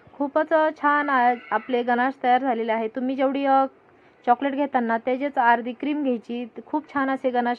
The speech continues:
परफेक्ट तयार होते. तर आता व्यवस्थित असे आपले वरतून, अ, गनाश, अ, पांगून झालेले आहे आणि त्याचबरोबर आता आपण साईडने थोडीशी ड्रिपिंग देऊन घेऊयात. तर, अ, कस्टमरने माझ्या मर्जीनेच केक, अ, बनवायला सांगितला होता, फक्त म्हणले ॲनिव्हर्सरीसाठी एक पाहिजे आणि एक, अ, बड्डेसाठी पाहिजे,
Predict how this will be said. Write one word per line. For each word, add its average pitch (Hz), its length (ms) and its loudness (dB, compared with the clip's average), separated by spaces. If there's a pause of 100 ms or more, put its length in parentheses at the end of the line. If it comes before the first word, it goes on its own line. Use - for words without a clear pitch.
(120)
परफेक्ट 247 400 -6
तयार 233 180 2
होते. 220 300 -8 (540)
तर 269 100 0
आता 285 280 2
व्यवस्थित 262 440 0
असे 269 200 0
आपले 254 340 2
वरतून, 247 440 -2
अ, 254 220 0
गनाश, 247 440 -2
अ, 233 120 4
पांगून 233 420 0
झालेले 220 320 -2
आहे 240 240 0
आणि 247 120 -6
त्याचबरोबर 269 440 -2
आता 254 160 2
आपण 262 200 -2
साईडने 240 340 -2
थोडीशी 254 320 -2
ड्रिपिंग 247 380 -6
देऊन 233 280 -2
घेऊयात. 214 360 -4 (1080)
तर, 285 120 0
अ, 302 160 2
कस्टमरने 311 460 -2
माझ्या 294 240 0
मर्जीनेच 277 400 0
केक, 294 280 -6
अ, 277 100 2
बनवायला 262 360 2
सांगितला 285 320 -4
होता, 233 160 0
फक्त 262 240 -6
म्हणले 277 300 -4
ॲनिव्हर्सरीसाठी 262 880 -2
एक 269 120 -4
पाहिजे 254 320 0
आणि 240 260 0
एक, 247 200 -4
अ, 254 140 2
बड्डेसाठी 233 580 -4
पाहिजे, 202 400 -6